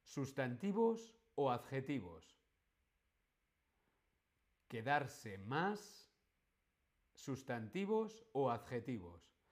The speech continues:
Hemos visto quedarse huérfano, quedarse inmovilizado, quedarse impresionado.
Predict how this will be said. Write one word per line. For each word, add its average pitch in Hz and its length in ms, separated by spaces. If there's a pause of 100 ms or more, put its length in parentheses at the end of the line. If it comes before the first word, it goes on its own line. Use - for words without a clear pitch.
(360)
Hemos 120 240
visto 135 420
quedarse 117 1000
huérfano, 165 1000 (380)
quedarse 113 840
inmovilizado, 120 1500 (380)
quedarse 113 1300
impresionado. 123 1600